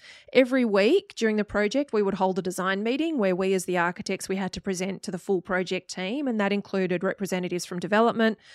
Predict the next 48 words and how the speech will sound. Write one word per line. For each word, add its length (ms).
sales 360
and 120
marketing, 640
estimating, 640
construction 640
and 120
customer 360
relations. 680
And 200
everyone 520
got 120
to 120
put 240
their 180
input 400
into 220
the 100
design 380
outcome 340
based 300
on 100
their 180
area 300
of 80
expertise. 800
And 140
then 100
as 160
the 80
design 400
would 140
progress 320
through 160
different 260
stages, 720
every 240
project 540
also 240
had 160
to 100
go 220
to 340
state 320
product 320
reviews 460
where 140
you 180
would 180